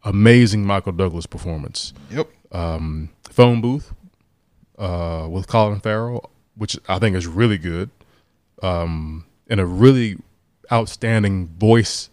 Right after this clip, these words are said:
Speaker 1: performance from Kiefer Sutherland in that
Speaker 2: Yeah.
Speaker 1: movie. Um, uh, Tigerland, also with Colin Farrell. That was his breakout role.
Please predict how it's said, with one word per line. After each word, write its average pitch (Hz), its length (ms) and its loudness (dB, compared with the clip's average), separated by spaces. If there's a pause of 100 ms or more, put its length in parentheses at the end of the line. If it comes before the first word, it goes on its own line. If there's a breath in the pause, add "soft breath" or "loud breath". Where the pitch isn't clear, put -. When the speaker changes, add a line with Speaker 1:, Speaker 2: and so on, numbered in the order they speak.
Speaker 1:
performance 95 420 -2
from 92 140 -8
Kiefer 92 280 -8
Sutherland 82 500 -6
in 85 80 -12
that 80 100 -8
Speaker 2:
Yeah. 87 160 -4
Speaker 1:
movie. 76 200 -10 (600 soft breath)
Um, 80 640 -6 (760)
uh, 85 240 -6
Tigerland, 104 640 -2
also 107 380 -2
with 87 80 -12
Colin 87 320 -4
Farrell. 90 360 -4
That 104 160 0
was 101 200 -2
his 113 160 0
breakout 87 480 -4
role. 87 360 -6